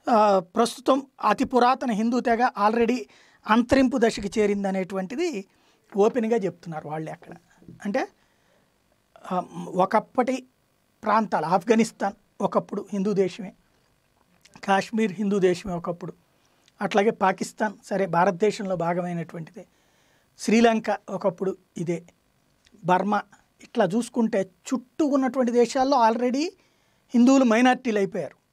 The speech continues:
ఈ దేశంలో ఉన్నటువంటి రాష్ట్రాల్లోనూ మైనారిటీలు అయిపోయారు, రెండు మూడు రాష్ట్రాల్లో, ఈశాన్య రాష్ట్రాల్లోనూ అదే. ఈ మిగిలిన ప్రాంతం దానికి కూడా ఈ అంశాలను గురించి అసలు పరిశోధనలు చేయడం కానీ, ప్రజలకు సమాచారం అందించడం కానీ, ఇక్కడ ఉన్నటువంటి మిగతా వాళ్ళని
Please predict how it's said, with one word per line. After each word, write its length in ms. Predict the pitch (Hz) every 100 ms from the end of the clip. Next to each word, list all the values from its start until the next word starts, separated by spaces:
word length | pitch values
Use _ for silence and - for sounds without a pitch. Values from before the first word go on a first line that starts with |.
| _ _ -
ఈ 160 | 190 247
దేశంలో 440 | 262 262 262 262
ఉన్నటువంటి 400 | 247 247 247 226
రాష్ట్రాల్లోనూ 540 | 226 208 - 226 226 233
మైనారిటీలు 500 | 214 214 208 202 180
అయిపోయారు, 420 | 170 151 - _ _ _ _ 220
రెండు 180 | 196 190
మూడు 200 | 190 180
రాష్ట్రాల్లో, 500 | 185 185 - 190 247 - _ -
ఈశాన్య 360 | 214 254 208 202
రాష్ట్రాల్లోనూ 640 | 190 180 196 180 180 190
అదే. 160 | 156 - _ _ _ _ _ _ 233
ఈ 120 | 254
మిగిలిన 400 | 226 233 294 302
ప్రాంతం 540 | - 254 254 254 247
దానికి 260 | 233 233 196
కూడా 340 | 226 233 302 - _ _ -
ఈ 220 | 220 254
అంశాలను 540 | 233 240 285 262 262 240
గురించి 420 | 240 247 240 269
అసలు 220 | 240 -
పరిశోధనలు 720 | - 180 202 262 240 240 226
చేయడం 220 | 208 202
కానీ, 300 | 196 226 254 - _ _ _ 185
ప్రజలకు 320 | 180 240 254
సమాచారం 560 | 220 196 220 233 226
అందించడం 460 | 226 214 202 190 185
కానీ, 300 | 196 262 247 _ _ _ _ _
ఇక్కడ 240 | 214 - 240
ఉన్నటువంటి 360 | 262 269 262
మిగతా 300 | 196 208 254
వాళ్ళని 260 | 240 233 208